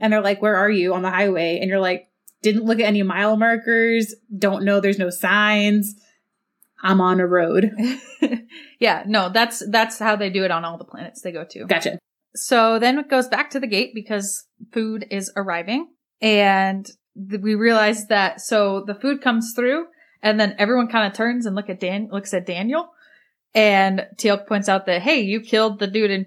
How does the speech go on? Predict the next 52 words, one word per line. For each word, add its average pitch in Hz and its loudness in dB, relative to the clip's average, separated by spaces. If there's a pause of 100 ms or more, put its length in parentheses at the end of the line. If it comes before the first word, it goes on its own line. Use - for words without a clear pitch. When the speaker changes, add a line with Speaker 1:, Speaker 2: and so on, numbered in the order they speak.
(100)
Speaker 2:
the 190 0
big 214 -4
dude 202 0
in 190 -2
charge, 240 0 (200)
or 196 0
you 190 -4
killed 214 0
him. 196 -4 (200)
Linnea 208 2
Speaker 1:
Mm-hmm. 196 2
Speaker 2:
killed 196 4
him," 190 -6
but 208 -6
they 202 -2
think 269 -4
that 196 -4
Daniel 226 0
did, 214 -2 (280)
which 233 0
Speaker 1:
Yeah. 202 6
Speaker 2:
there's 277 -2
kind 269 -2
of 294 -4
a 285 0
running 240 -4
theme 220 -6
here 226 -2
of 202 -10
Jack 202 -4
being 202 -8
like, 165 -12
"Daniel 247 -8
wanna 196 -6
fight." 247 -4
And 226 -6
it's 226 -6
just 240 -8
really 381 2
funny 311 0
'cause 269 2
Daniel's 262 2
Speaker 1:
<laughs> 185 -2
Speaker 2:
like, - -8
"I 185 -2
don't 190 -4
remember 185 -10
getting 330 0
the 359 2
upper 302 2
Speaker 1:
<laughs> 311 2
Yeah. 277 4